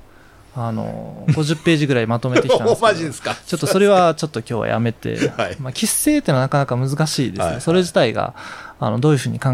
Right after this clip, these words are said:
Speaker 1: えていいか。
Speaker 2: ええ。
Speaker 1: まあ、医学哲学の領域、
Speaker 2: うん。
Speaker 1: まあ、認識のエピステモロジーの領域になりますから。
Speaker 2: うん。うん。
Speaker 1: まあ、それは置いといて、そうですね。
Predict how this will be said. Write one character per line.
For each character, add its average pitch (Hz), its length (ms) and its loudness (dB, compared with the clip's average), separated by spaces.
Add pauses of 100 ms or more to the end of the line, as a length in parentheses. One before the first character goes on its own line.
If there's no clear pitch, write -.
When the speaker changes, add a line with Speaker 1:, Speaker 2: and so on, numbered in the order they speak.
(120)
Speaker 1:
え 113 40 0
て 95 180 -2
い - 20 -8
い 73 40 -8
か。 87 100 -6
Speaker 2:
え - 80 -8
え。 - 80 -12
Speaker 1:
ま 170 60 2
あ、 - 20 4
医 156 60 4
学 165 160 2
哲 160 240 0
学 139 200 0
の - 140 -8
領 92 160 -8
域、 - 240 -10
Speaker 2:
う 101 160 -2
ん。 151 40 2
Speaker 1:
ま 143 100 4
あ、 151 40 6
認 180 120 6
識 - 200 -2
の 113 80 0
エ 135 60 0
ピ 139 100 -2
ス 123 80 0
テ 135 60 2
モ 165 100 4
ロ 151 100 4
ジ 110 100 -4
ー 82 60 -6
の 95 120 -6
領 101 140 -4
域 76 180 -10
に 95 40 -6
な 104 100 -4
り 107 100 -6
ま 101 100 -10
す - 80 -18
か - 120 -14
ら。 55 60 -12
Speaker 2:
う - 40 -12
ん。 - 20 -12
う - 20 -14
ん。 - 40 -16 (540)
Speaker 1:
ま 170 80 0
あ、 160 40 0
そ 202 140 2
れ 208 100 4
は 214 120 4
置 214 100 4
い 202 80 0
と 208 160 4
い 175 80 2
て、 131 160 -2
そ 151 260 4
う 143 40 2
で 117 100 -4
す - 100 -12
ね。 120 640 -2